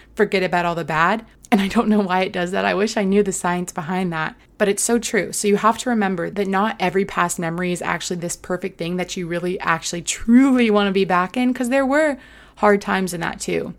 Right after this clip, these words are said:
And sometimes your brain just has a way of tricking you into thinking everything was perfect, but you have to look back and remember, like, "Wait, no, there was actually a lot of sadness in that too." That's another just little side tangent, side tip that helps me be in the present moment, is knowing that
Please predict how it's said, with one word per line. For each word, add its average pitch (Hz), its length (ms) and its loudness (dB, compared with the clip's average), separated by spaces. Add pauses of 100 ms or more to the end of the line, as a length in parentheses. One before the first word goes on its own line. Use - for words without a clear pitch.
(220)
And 180 160 -2
sometimes 196 480 2
your 180 80 -2
brain 165 220 -6
just 165 160 -8
has 175 180 -4
a 170 40 -6
way 160 180 -2
of 160 80 -6
tricking 165 340 -8
you 156 200 -6
into 165 280 -8
thinking 156 520 -10 (180)
everything 165 300 -4
was 175 100 -6
perfect, - 380 -10
but 185 160 -4
you 185 60 -2
have 180 160 0
to 170 200 -4 (460)
look 165 120 -2
back - 220 2
and 170 80 -4
remember, 160 320 -2
like, 160 220 -4
"Wait, 165 180 0
no, 160 320 0 (140)
there 175 100 2
was 175 140 2
actually 185 260 0
a 175 60 2
lot 170 120 2
of 165 60 -2
sadness 160 460 -2
in - 60 -6
that - 180 -6
too." - 260 -8 (180)
That's 196 240 -2
another 160 320 0
just 160 220 -8
little 160 160 -4
side 156 420 0 (360)
tangent, 165 500 -2
side 165 340 0
tip - 260 -4
that - 160 -2
helps - 340 -4
me 165 180 -4
be 165 220 -6
in 170 60 -4
the 170 80 -6
present 170 300 -4
moment, 160 360 -4
is 156 180 -6
knowing 160 300 -6
that 151 260 0